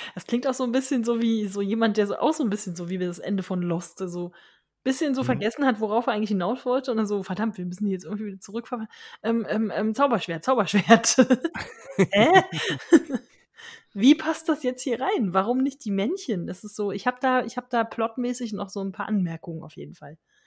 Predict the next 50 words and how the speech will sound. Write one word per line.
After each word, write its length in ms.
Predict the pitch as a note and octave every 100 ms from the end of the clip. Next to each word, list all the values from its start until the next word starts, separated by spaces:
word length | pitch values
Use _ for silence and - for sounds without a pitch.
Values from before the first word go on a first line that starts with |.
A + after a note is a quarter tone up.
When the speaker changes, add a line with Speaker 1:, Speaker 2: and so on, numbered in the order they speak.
| _ -
Speaker 1:
<laughs> 60 |
Speaker 2:
Ja, 80 | F2
stimmt. 340 | - - A#2 -
Sie 180 | F#2+ F#2
hätten 160 | B2
einfach 260 | A#2 G#2+ A#2
die 120 | G2+
Männchen 420 | F2+ G#2 - C#3+
holen 260 | C3 B2+ C3
können 300 | C3 C3 B2+
und 180 | A2+ A2
dann 480 | A2 A2 G#2+ G#2+ G#2+
hätten 300 | A2 - G#2+
die 160 | A#2+
sie, 440 | A2 G#2+ G2+ G2 G#2+ _
oder 160 | G2
die 160 | F#2+ G#2
spüren 680 | - - - B2+ D#3 D#3+ C#3
das 360 | C3 C#3 - -
und 280 | G#2+ G2+
dann 220 | G2 G2+ G#2
hätten 300 | G#2+ G#2+ G2+
sie 140 | A2+
sie 180 | A2+ G2+
zurückverwandelt. 760 | - B2 - G2 F2 F2 F2+ -
Das 100 | G3+
wäre 120 | F3
Speaker 1:
Oder 0 |
Speaker 2:
irgendwie 100 | -
Speaker 1:
es 140 | F3
Speaker 2:
viel 0 | F#3
Speaker 1:
hätte 140 | G3+
Speaker 2:
sinnvoller. 380 | F#3+ - - F#3
Speaker 1:
runder 320 | G3+ B3 B3
gemacht 300 | A3+ G#3+ -
werden 160 | G3 G3
können, 200 | G3+ G3
wenn 240 | F#3 E3+
er 140 | - F3+
zum 140 | F#3+
Beispiel, 280 | F3+ - F3
er 80 | E3
hätte 200 | F3+ G3+
ja, 100 | E3+
wenn 200 | G3 D4+
wir 80 | D4
jetzt 180 | C#4 -
schon 200 | B3 A#3+
so 80 |
'ne 260 | A#3 A3+